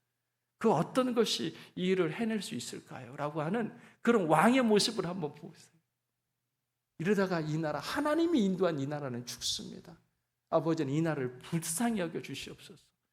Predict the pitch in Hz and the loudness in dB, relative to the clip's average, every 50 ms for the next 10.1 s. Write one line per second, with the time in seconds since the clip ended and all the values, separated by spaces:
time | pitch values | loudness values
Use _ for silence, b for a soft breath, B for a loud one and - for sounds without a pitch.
0 | _ _ _ _ _ _ _ _ _ - - 294 285 285 285 269 254 254 220 233 | _ _ _ _ _ _ _ _ _ -4 0 2 2 4 6 6 6 6 6 4
1 | - - 196 160 - - - - - - - - - - 151 151 143 147 147 165 | 2 2 0 -4 -4 -4 -6 -8 -8 -12 -12 -12 -12 -10 -8 -6 -6 -4 0 0
2 | 156 185 208 156 B B B B B B 208 196 135 160 156 175 202 240 285 285 | 0 0 0 -2 B B B B B B 2 4 8 8 10 10 10 8 8 6
3 | 233 185 165 147 - - 165 160 147 131 117 202 220 - - 226 208 254 247 240 | 6 6 4 2 2 0 -2 -4 -4 -4 -2 -2 -2 0 0 0 6 8 8 8
4 | 240 196 160 135 151 185 226 240 240 214 - - - 175 135 B B B B B | 8 6 4 6 4 6 4 4 4 2 2 2 -2 -4 -4 B B B B B
5 | - 196 - - - 320 302 294 254 196 202 202 196 214 196 180 175 160 147 147 | 8 8 8 8 4 6 6 6 4 4 4 6 8 6 8 6 4 4 2 0
6 | - 190 180 170 165 170 160 147 - - 123 - - 175 - - - _ _ _ | 0 0 -2 -2 -2 -4 -4 -8 -8 -10 -14 -14 -16 -18 -20 -20 -20 _ _ _
7 | _ _ _ _ _ _ _ _ _ _ _ _ _ _ _ _ - 233 254 - | _ _ _ _ _ _ _ _ _ _ _ _ _ _ _ _ -4 -2 -2 0
8 | 254 240 233 226 208 180 170 185 202 190 - 220 202 185 165 151 139 117 - - | 2 2 4 2 2 2 2 0 0 0 -2 -2 -2 -2 -2 -2 -6 -8 -10 -12
9 | - - 147 - - - 123 135 139 131 123 117 113 117 - - 123 117 127 - | -8 -8 -8 -8 -8 -10 -6 -4 -2 -2 0 -2 -2 -4 -6 -8 -8 -8 -8 -10
10 | - - | -12 -16